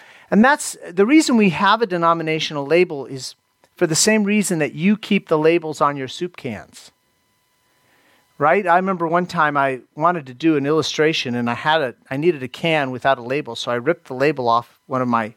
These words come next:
soup cans and I took it, did the illustration, and then I put it back in the cabinet and I didn't replace the label.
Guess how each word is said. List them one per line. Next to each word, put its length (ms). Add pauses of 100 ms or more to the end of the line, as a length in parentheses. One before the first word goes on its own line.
soup 280
cans 300
and 80
I 60
took 260
it, 240
did 160
the 80
illustration, 540 (520)
and 60
then 80
I 60
put 240
it 100
back 300
in 80
the 60
cabinet 560 (1080)
and 80
I 40
didn't 200
replace 380
the 80
label. 400